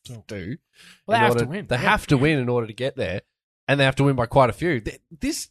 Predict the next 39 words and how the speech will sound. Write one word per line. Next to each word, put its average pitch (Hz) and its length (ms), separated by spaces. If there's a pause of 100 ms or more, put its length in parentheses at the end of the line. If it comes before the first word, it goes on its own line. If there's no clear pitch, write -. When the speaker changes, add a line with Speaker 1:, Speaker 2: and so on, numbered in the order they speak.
Speaker 2:
this 175 300
could, 202 380 (120)
imagine, 185 920
imagine 247 520
if 208 120
the 196 80
Milk 196 320
<laughs> - 120
make 226 140
the 160 140
eight 160 280
here 127 200 (260)
over 156 260
the 151 100
Bu-, 151 200
over 147 240
the 139 100
Broncos. 135 540 (120)
Speaker 1:
So 160 420 (100)
Speaker 2:
Unreal. 269 520 (420)
Speaker 1:
here's 220 460
Speaker 2:
Well, 415 60
there's 415 120
Speaker 1:
the 403 60
Speaker 2:
a - 20
good 392 160
Speaker 1:
s-, - 60
Speaker 2:
chance 339 200
it - 60
happens. 330 500
Speaker 1:
Here's 277 220
the 277 80
scenario. 147 480 (1040)
Wait 123 140
for 165 120
it. - 60 (1800)
Souths 294 540
are 214 60
safe, - 640